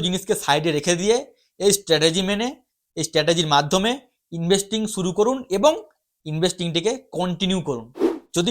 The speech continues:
ভিডিওর টপিকটি ভালো লেগে থাকে তাহলে অবশ্যই আমার জন্য একটা লাইক করে দিন, এবং যদি খারাপ লেগে থাকে সেটিও কমেন্ট বক্সে লিখে দিয়ে যান, সেটি আপনার সম্পূর্ণ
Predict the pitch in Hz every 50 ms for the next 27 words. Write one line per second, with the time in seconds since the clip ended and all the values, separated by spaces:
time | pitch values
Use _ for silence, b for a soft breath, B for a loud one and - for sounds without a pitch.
0 | - 185 156 180 202 196 - 160 151 175 175 - - 226 226 214 160 156 160 165
1 | 160 156 156 147 160 160 185 170 185 208 226 - - 151 131 123 139 147 - -
2 | 208 208 220 - 165 160 151 147 165 160 165 165 - - 143 127 127 143 - -
3 | 170 175 175 185 220 233 254 - _ _ _ _ _ _ _ - 151 196 254 277
4 | 285 - - _ - 143 175 196 196 - - 151 165 175 156 156 143 147 147 160
5 | 160 170 175 196 226 - - _ _ _ - - - 160 151 180 220 233 226 214
6 | - 160 170 160 151 156 156 156 - 202 214 254 - _ _ _ - 151 147 -
7 | 170 151 160 143 127 127 107 98 101 - _ _ _ _ _ _ _ _ _ _
8 | _ - - 147 147 190 190 185 190 196 214 208 214 - - 170 170 156 - 196
9 | 196 190 185